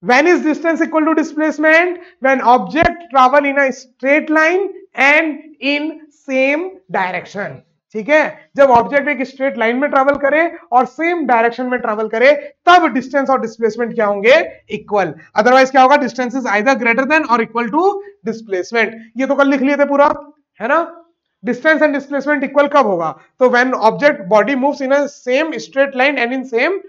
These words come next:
direction। लिखो, note करो, when is distance equal to displacement?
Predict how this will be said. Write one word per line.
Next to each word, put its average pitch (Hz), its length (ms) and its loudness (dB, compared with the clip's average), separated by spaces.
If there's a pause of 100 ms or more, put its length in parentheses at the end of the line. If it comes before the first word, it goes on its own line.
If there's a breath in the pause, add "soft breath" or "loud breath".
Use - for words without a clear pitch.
(160)
direction। 185 400 -4
लिखो, 202 260 -2
note 220 200 -4
करो, 226 180 0 (460)
when 262 440 0
is 262 220 -2
distance 254 380 -6
equal 233 200 -6
to 220 100 -8
displacement? 214 540 -6